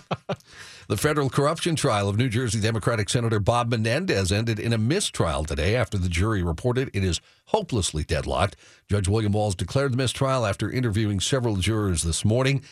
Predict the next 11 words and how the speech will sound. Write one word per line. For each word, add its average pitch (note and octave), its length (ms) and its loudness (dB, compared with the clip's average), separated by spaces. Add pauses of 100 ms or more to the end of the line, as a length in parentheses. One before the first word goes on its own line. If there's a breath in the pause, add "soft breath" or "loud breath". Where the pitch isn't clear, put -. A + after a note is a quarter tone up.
(260 loud breath)
The G#2+ 100 0
Justice E3 460 2
Department A2 480 0
has A2+ 160 0
been A2 160 0
investigating G#2+ 760 0
Menendez F2 500 2
for - 120 -4
nearly F#2 300 0
five D#3 420 0
years. G2+ 400 0